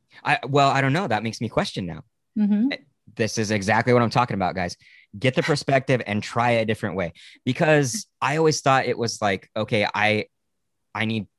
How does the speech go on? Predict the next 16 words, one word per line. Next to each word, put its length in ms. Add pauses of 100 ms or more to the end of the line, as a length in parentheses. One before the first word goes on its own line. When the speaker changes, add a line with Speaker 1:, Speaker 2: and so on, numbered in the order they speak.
(340)
Speaker 1:
to 100
get 120
away 140
from 160
all 60
this 120
stress," 500
but 340 (840)
it 120
could 140
be 100
both 260
even, 320 (180)
you 120
know? 140
Speaker 2:
Mm-hmm. 240